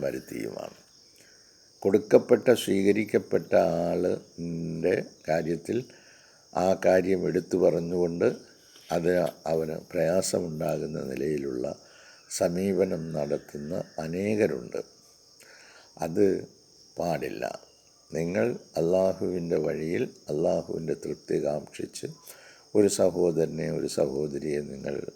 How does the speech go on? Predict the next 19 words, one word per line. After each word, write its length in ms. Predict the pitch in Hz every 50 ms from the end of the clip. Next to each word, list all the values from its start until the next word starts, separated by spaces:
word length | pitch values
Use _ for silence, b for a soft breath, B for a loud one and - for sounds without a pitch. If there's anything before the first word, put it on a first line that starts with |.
| - -
സഹായിക്കാൻ 760 | - - - - - - - 82 82 69 - - - 76 73 76
ഉദ്ദേശിക്കുകയാണെങ്കിൽ, 1080 | 65 60 57 64 65 69 - - - - - - 71 69 60 64 67 67 64 64 82 90 - B B B B B B B B B B B B B B B B -
അത് 200 | - 98 95 101 101
നിങ്ങൾക്ക് 520 | 95 95 95 95 98 104 101 95 101 - 101 95
നഷ്ടപ്പെട്ടു 600 | 87 90 87 - - 117 - - 101 95 - - 82
പോകാതിരിക്കുവാൻ 1080 | 80 82 87 80 80 82 87 87 87 82 78 73 80 78 - - - - 85 90 92 - - - -
ഒരു 220 | 80 82 90 92 104
രീതിയിലും 680 | 95 87 85 82 82 82 87 85 80 82 73 - 85 - - - -
നിങ്ങളുടെ 380 | 71 76 78 80 82 82 78 76 71
നാവ് 400 | 71 71 71 76 85 92 98 101 82
കൊണ്ട് 320 | 71 67 67 65 67 85 98 b b b b b b b -
അവർക്ക് 420 | - 82 90 98 95 82 - - - - -
ഒരു 140 | - - -
പ്രയാസം 560 | - - 64 65 69 85 - - - - -
ഉണ്ടാകരുത്. 540 | - - 62 62 55 53 55 - - - - - -
എന്നാൽ 260 | 85 87 95 107 110 107
അവർക്കതുകൊണ്ട് 640 | 98 98 101 98 85 - 110 98 101 98 98 101 101
ഉപകാരവും 840 | 98 95 - 85 87 90 87 92 95 98 101 101 101 107 110 113 113 - - -
പ്രയോജനവുമായിരിക്കണം. 1300 | - - 87 87 92 98 110 110 110 123 120 123 120 113 101 92 90 90 90 82 82 76 - 80 82 80